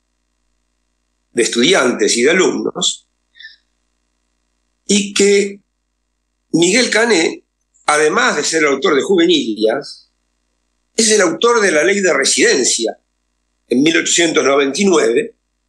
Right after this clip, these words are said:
que es un instrumento para expulsar a los inmigrantes indeseables. En realidad, para Cané, todos los inmigrantes son indeseables.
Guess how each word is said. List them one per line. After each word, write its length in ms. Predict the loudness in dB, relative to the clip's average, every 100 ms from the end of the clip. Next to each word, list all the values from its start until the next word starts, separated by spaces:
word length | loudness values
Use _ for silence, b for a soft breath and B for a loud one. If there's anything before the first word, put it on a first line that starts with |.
| _ _ _
que 120 | -2
es 100 | 0
un 100 | 0
instrumento 600 | 0 0 0 0 0 -2 0
para 160 | 0
expulsar 720 | -2 -4 -2 0 2 2 0 0
a 80 |
los 240 | 0 0 0
inmigrantes 480 | 0 2 0 0 -2
indeseables. 880 | -2 -2 -4 -6 -10 _ -8 -8 _ _ _ _ _ _ -20 -4
En 140 | -2 0
realidad, 320 | 0 0 0
para 200 | 0 0
Cané, 460 | 0 0 0 -4 _ _ _
todos 300 | 0 0 0
los 160 | -4 -6
inmigrantes 520 | -4 -2 -2 -4 -4
son 140 | -4
indeseables. 840 | -6 -6 -6 -8 -16 -8 -6 -8